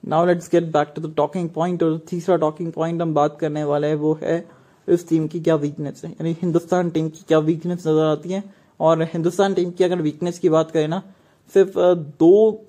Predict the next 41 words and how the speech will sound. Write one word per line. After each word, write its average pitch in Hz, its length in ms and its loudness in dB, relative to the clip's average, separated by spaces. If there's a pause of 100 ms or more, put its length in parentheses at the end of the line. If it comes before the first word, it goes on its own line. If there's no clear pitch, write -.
वीकनेस 180 380 0
में 180 60 0
नज़र 147 220 0
आती 139 240 0
है 165 80 4
इस 156 100 -6
टीम 147 180 -6
के 151 100 -10
पास, 156 280 0
कि 165 440 -4 (540)
एक 202 240 2 (140)
नंबर 160 260 0
वन 190 280 4 (100)
इस 165 180 -2
टीम 170 180 0
की 180 140 4
फील्डिंग। 143 440 -2 (280)
I 160 40 -8
mean, 165 220 -2
अ, 160 240 4
फील्डिंग 180 580 2
में 170 80 0
स्टैंडर्ड्स 160 600 -2
जो 151 120 4
है 151 60 6
वो 156 240 4
वाकई 151 360 0
में 156 220 0
गिरे 143 200 2
हैं। 139 200 -4 (360)
दो 160 140 6
हज़ार 170 220 4
बीस 151 260 0
के 180 120 4
बाद 156 200 2
से 165 380 -2
जो 156 200 0 (100)
है 170 140 -2
फील्डिंग 160 520 -4
के 165 100 -4
अंदर 156 460 -2